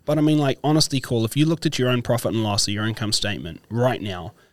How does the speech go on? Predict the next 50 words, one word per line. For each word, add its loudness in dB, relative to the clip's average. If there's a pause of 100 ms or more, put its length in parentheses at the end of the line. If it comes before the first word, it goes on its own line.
(240)
like, -6
name 4
one 4
expense -2
you -2
have -6
where -2
you're -4
like, -6
"Don't 0
need -4
that." -6 (640)
Like, -8
honestly, -2 (160)
if -6
you -2
wanna -4
keep -6
growing -6
your -6
business. -4
Like, -2
I've 2
seen 2
accountants -2
pull -2
apart 0
a -4
profit -4
and -2
loss -2
statement -4 (440)
and -2
they're 2
going 0
through 2
line 4
by 6
line. 4
They're 4
like, -2
"You 2
know 4
what? 2
You 2
spend 4
a 6
lot 2
on 4
vans. 2